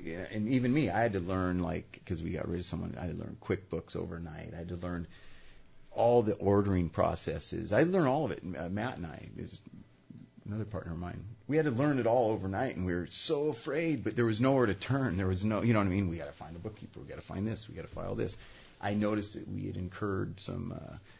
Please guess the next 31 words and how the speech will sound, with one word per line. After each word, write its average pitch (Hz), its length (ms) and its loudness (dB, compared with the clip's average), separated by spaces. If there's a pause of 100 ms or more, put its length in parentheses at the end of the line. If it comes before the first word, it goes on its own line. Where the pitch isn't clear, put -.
(120)
penalties 107 580 2
from 90 160 -2
the 87 100 0
I 87 100 -2
R 92 100 -2
S 87 180 -6
and - 100 -6
state, - 320 -6 (440)
not 143 220 -4
for 139 60 -2
money 127 280 2
that 101 160 -2
we 104 120 -2
ever 95 280 -2
owed, 101 260 4
which 85 160 -4
is, 98 80 0
I 117 120 2
think, 98 220 -4 (100)
is 78 140 -8
the 82 100 -2
worst 95 520 0 (240)
thing 85 200 -4
ever. 82 300 -6 (540)
It's 107 160 -2
one 160 200 6
thing 131 260 4
to - 100 2
owe 104 240 4
money 92 500 2 (540)
and 82 220 -2